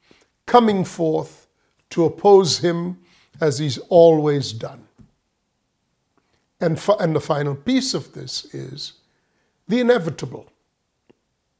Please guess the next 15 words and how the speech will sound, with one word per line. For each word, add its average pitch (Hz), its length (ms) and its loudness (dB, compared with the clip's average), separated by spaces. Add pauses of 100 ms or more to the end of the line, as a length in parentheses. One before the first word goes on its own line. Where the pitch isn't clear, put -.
(400)
the 156 80 -4
triumph 175 640 0
of 147 180 -6
the 147 180 -6
ever-living 180 680 -4
God, 135 500 -10 (320)
the 147 120 -2
eternal 180 580 -2
God, 135 480 -10 (1700)
over 160 260 2
the 151 280 -2
enemy, 175 440 -2 (1000)
a 208 80 -2
foregone 202 840 4
conclusion, 139 960 -8